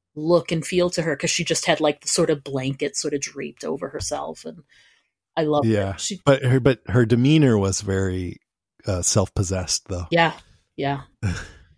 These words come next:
Speaker 2: Calm.
Speaker 1: Very calm.
Speaker 2: Um, this is the first appearance of the inside of the forge. I mean, like, the server farm, and then them going inside and seeing all the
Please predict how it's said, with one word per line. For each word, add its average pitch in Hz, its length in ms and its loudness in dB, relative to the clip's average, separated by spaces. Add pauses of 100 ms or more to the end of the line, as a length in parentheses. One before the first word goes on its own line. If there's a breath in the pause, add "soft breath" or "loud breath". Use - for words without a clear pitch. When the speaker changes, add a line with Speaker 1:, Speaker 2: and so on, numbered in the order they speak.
Speaker 2:
Calm. 98 380 -2 (300 loud breath)
Speaker 1:
Very 156 120 -2
calm. 131 300 -10
Speaker 2:
Um, 113 380 2
this 139 240 4
is 147 260 2 (160)
the 117 100 4
first 123 520 2
appearance 110 880 2 (400)
of 98 400 0
the 98 640 -2
inside 107 760 2
of 95 240 -2 (100)
the 101 160 -2
forge. 101 840 0 (200)
I 127 80 4
mean, 104 280 4
like, 98 180 -2 (160)
the 95 160 -4
server 104 400 2
farm, 101 540 2
and 98 180 0
then 92 320 -2 (380)
them 98 300 2
going 95 340 0
inside 92 480 0
and 92 160 -2
seeing 92 520 0
all 92 180 2
the 90 300 -2